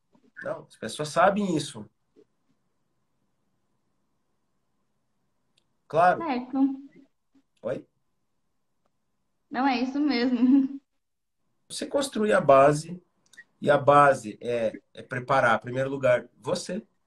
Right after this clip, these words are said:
Speaker 1: como empresário,
Speaker 2: Uhum.
Speaker 1: tá preparada pra isso. Você preparar a tua equipe pra isso. Você organizar toda a documentação pra isso, os processos, as rotinas.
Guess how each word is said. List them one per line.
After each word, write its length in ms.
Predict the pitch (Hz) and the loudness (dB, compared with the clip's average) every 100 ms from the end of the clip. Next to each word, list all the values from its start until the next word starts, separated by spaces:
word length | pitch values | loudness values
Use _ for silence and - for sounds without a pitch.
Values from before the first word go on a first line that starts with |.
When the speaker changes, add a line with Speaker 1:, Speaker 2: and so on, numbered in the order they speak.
| _ _ _ _ _ - _ | _ _ _ _ _ -20 _
Speaker 1:
como 160 | - 110 | -12 -10
empresário, 640 | 117 104 92 92 117 226 | -6 -6 -4 -2 -2 -2
Speaker 2:
Uhum. 260 | 220 - - | -6 -8 -10
Speaker 1:
tá 120 | - | -10
preparada 640 | 117 110 117 117 120 117 | -10 -6 -2 2 0 0
pra 180 | 120 139 | -4 -4
isso. 440 | 156 151 - 185 - _ _ _ | -4 -8 -10 -12 -12 _ _ _
Você 160 | - 156 | -8 0
preparar 480 | 175 175 165 165 185 | 2 6 6 6 4
a 40 | |
tua 160 | 180 156 | -2 -10
equipe 320 | 156 147 127 | -12 -16 -10
pra 180 | 131 147 | -8 -6
isso. 440 | 156 - 185 180 _ _ _ _ _ _ _ | -8 -8 -8 -8 _ _ _ _ _ _ _
Você 140 | - 151 | -4 -2
organizar 720 | 151 156 156 127 143 151 151 _ _ _ _ _ _ _ | 2 2 2 4 6 6 2 _ _ _ _ _ _ _
toda 180 | - 302 | -14 -10
a 40 | |
documentação 600 | 240 214 170 156 151 147 143 | -8 -6 -6 -6 -6 -8 -6
pra 180 | 113 | -6
isso, 320 | 123 143 143 - | -6 -8 -12 -16
os 120 | - | -20
processos, 960 | - - - - - - - - - _ _ _ _ _ | -20 -20 -18 -10 -10 -10 -12 -16 -18 _ _ _ _ _
as 260 | 98 104 101 | -2 -2 -2
rotinas. 800 | 101 - 135 147 147 147 147 | -10 -6 0 2 2 0 -4